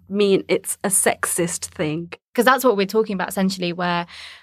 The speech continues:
Speaker 2: we say that most of her critics seem to be, from what I've seen, women. And so it doesn't make them anti-feminist. I think they're in the right to be able to say, "Hey, what about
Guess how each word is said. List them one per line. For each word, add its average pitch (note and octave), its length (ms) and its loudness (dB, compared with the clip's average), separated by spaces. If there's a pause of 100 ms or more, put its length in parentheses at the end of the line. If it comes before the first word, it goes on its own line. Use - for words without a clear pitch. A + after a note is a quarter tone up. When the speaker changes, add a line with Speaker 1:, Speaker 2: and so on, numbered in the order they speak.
(100)
Speaker 2:
we G3 80 4
say F#3 320 6
that E3 140 0
most G3 260 6
of - 40 -8
her F#3 60 0
critics F#3+ 400 -6
seem F3+ 220 -2
to F#3 160 -10
be, E3 240 -2
from F3 320 -2
what E3 100 0
I've F3+ 180 6
seen, E3 460 -4
women. F#3+ 520 2 (440)
And F#3 160 0
so F3+ 140 2
it F3+ 120 6
doesn't G#3+ 380 2
make F#3+ 300 0
them G3+ 320 4
anti-feminist. F#3 1120 0 (260)
I F#3+ 40 -12
think F#3+ 220 0
they're G3 360 4 (100)
in G3 220 0
the F#3 120 0
right F3 360 2 (140)
to F#3 280 0 (140)
be G3 60 6
able F#3+ 280 6
to F#3 80 -6
say, E3+ 300 0
"Hey, E3+ 500 2 (240)
what F#3 220 2
about E3+ 400 4